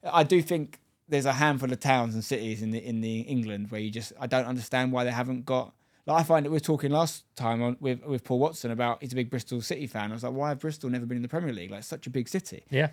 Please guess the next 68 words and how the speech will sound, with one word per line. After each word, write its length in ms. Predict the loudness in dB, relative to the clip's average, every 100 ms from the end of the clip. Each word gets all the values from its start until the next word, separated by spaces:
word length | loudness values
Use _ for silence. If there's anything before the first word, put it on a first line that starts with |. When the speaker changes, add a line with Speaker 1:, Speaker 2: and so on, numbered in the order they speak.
| -2
Speaker 1:
Like, 160 | -4 -2
it's 80 | -2
a 40 |
bit 100 | -2
mad, 300 | 0 0 0
really, 140 | -2 -2
when 60 |
you've 120 | -2
got 160 | -2 -2
Blackburn 420 | -4 -2 0 0
winning 240 | 0 0 -2
it 60 |
and 100 | -4
things 160 | -4 -2
like 140 | -2
this. 200 | -2 -2
But, 280 | -2 -2 -2 -2
okay, 220 | 6 8
before 240 | 8 10 10
we 100 | 10
finish, 480 | 8 6 4 -2 -4
Speaker 2:
Yes. 120 | 0 6
Speaker 1:
got 40 |
a 0 |
couple 160 | 6 8
of 60 | 10
closing 260 | 10 10
questions 340 | 6 4 2 4
for 80 |
you. 160 | 6 6
First 360 | 10 10 10 6
thing, 200 | 4 6
I 80 |
know 160 | 6 6
you're 140 | 6
fairly 260 | 8 8 10
new 240 | 10 10
in 120 | 10 8
the 60 |
journey, 360 | 10 10 10 6
but 320 | 4 4 2 _
even 240 | 2 4
in 80 | 4
the 80 | 4
couple 260 | 4 4 6
of 40 |
years 240 | 8 6 6
you've 60 |
been 80 | 6
doing 220 | 6 6
it, 180 | 4 0 _
have 140 | 0
you 80 | 2
got 80 | 4
any 160 | 4 2
regrets? 580 | 2 0 -2 -10 -20 _ _ -2
Speaker 2:
Yeah. 480 | 2 8 8 8 2 -8 -10 -12 -10 -2
I 60 | 2
get 180 | 2
triggered 500 | 0 2 2 2 0
by 200 | -4 -6
people 260 | -2 -4 -2
on 100 | -4
Twitter 300 | 0 -2 -2
too 160 | -6 -4
much. 320 | -6 -6 -8
Speaker 1:
Oh, 60 | -6
yeah. 200 | -4